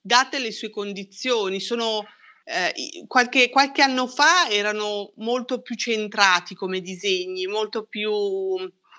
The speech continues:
ehm, non so, i fiori erano più proprio fiori. Adesso che quando lavora a mano libera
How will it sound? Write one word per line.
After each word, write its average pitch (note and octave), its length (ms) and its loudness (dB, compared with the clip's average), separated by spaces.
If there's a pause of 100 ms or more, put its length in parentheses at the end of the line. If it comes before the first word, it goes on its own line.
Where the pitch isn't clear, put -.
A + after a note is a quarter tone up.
(680)
ehm, F3+ 800 -2
non A3+ 140 2
so, C4 100 4
i G#3+ 140 4
fiori C#4 460 6
erano G#3+ 260 0
più A3 240 0
proprio G#3+ 320 -4
fiori. F3+ 760 -2 (300)
Adesso B3+ 500 2
che B3 540 0
quando B3+ 300 2
lavora A#3 320 2
a A3+ 40 4
mano A3+ 280 0
libera C4 640 2